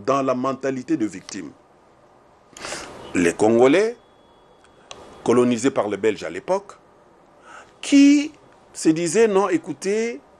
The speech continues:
euh, à partir du mois de juillet,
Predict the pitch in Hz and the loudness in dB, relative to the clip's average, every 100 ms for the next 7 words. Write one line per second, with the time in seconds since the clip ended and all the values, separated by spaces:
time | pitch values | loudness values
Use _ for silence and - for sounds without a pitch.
0 | _ _ _ - _ _ - 156 151 156 | _ _ _ -20 _ _ 0 2 4 0
1 | - 151 165 - - 190 170 120 131 143 | -2 -6 -6 -10 -10 -6 -6 -4 -2 0
2 | 131 117 117 147 180 220 | -2 -6 -6 0 0 0